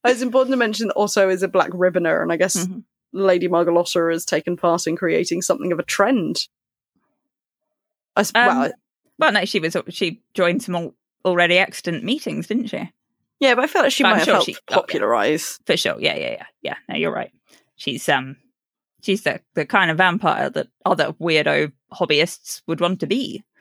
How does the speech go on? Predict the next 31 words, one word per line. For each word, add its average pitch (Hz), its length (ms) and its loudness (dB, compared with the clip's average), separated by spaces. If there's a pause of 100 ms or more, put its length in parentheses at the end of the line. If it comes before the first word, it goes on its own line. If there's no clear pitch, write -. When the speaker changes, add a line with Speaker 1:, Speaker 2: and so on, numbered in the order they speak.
(220)
Speaker 1:
Yes, - 460 0 (100)
very 214 220 4
much 170 240 -2
so. - 200 -4
Speaker 2:
I 190 80 4
do 214 160 0
like 156 220 0
that, 160 120 -2
he, - 100 -12
yeah, 143 200 -2 (120)
he's 180 180 -2
de-, 190 180 0
the 196 140 0
tortured 208 500 0
artist - 720 -2 (320)
recovering, 151 680 2 (760)
uh, 160 180 2 (140)
I'm 151 120 0
just - 140 -10
gonna 131 140 -4
say 139 100 0
alcoholics, 151 500 0
I 127 60 0
don't 147 140 0
know 143 160 -2
the 151 80 -2
term 156 300 2
for - 220 -8 (400)
bloodaholic, 160 600 0 (640)
recovering 165 520 2
bloodsucker, 196 680 0